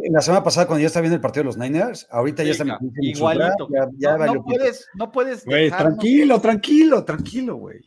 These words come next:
Speaker 2: Puede, puedes poner dos pantallas. De hecho, güey, lo que puedes hacer, Chrome te permite pon-, poner dos pantallas y puedes poner este cachito aquí y escucharnos y en el otro ver cómo va tu draft.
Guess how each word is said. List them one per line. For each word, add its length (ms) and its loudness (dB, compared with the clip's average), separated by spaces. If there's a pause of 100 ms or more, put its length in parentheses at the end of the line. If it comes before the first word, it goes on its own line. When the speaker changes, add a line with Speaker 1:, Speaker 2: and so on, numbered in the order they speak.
Speaker 2:
Puede, 260 -8
puedes 260 -4
poner 300 -6
dos 180 -6
pantallas. 580 -6
De 80 -8
hecho, 240 -12
güey, 300 -12
lo 160 -20
que 80 -20
puedes 240 -12
hacer, 280 -14
Chrome 300 -10
te 80 -14
permite 360 -12
pon-, 260 -16
poner 280 -12
dos 220 -10
pantallas 500 -8
y 40 -20
puedes 200 -10
poner 340 -14
este 260 -14
cachito 340 -16
aquí 200 -16
y 100 -16
escucharnos 600 -12
y 40 -20
en 80 -14
el 100 -8
otro 200 -8
ver 140 -6
cómo 160 -6
va 140 0
tu 80 -10
draft. 300 -6